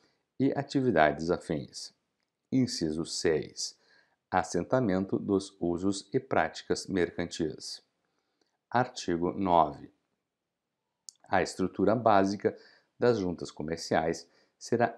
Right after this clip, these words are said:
integrada pelos seguintes órgãos. Inciso um, a presidência como órgão diretivo e representativo. Inciso dois, o plenário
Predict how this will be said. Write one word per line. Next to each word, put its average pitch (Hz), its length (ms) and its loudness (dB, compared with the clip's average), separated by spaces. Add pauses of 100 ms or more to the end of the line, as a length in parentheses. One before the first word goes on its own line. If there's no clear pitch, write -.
(120)
integrada 82 760 4
pelos 98 360 0
seguintes 85 640 -4
órgãos. 80 720 0 (580)
Inciso 90 420 -2
um, 73 200 -2 (200)
a 78 100 -6
presidência 90 800 -4
como 85 360 -4
órgão 80 320 2
diretivo 90 640 0 (400)
e 107 80 2
representativo. 98 1080 -2 (720)
Inciso 92 360 -2
dois, 82 600 0
o 85 120 -2
plenário 87 640 0